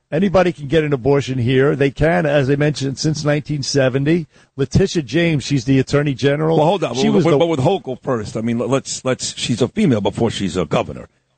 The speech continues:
Speaker 2: So it, it's in her best interest to stand up for her gender. There are females in the middle of this country, for example, that their lives are gonna change now because of this. And so she does have to stand up for them, too. It would be pretty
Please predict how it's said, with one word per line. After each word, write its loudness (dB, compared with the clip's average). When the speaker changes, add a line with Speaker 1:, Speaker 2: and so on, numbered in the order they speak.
Speaker 2:
So 0
it, -4
it's -2
in 2
her 2
best -2
interest -4
to 2
stand 0
up 0
for 0
her 2
gender. -2
There 0
are -2
females -2
in -2
the 4
middle 2
of -6
this -12
country, -2
for -2
example, -2
that 0
their -2
lives 0
are -4
gonna 0
change -2
now -10
because -2
of -6
this. -4
And 0
so 0
she -4
does 0
have -2
to -10
stand -2
up -2
for -10
them, -2
too. -4
It -4
would 2
be 0
pretty 0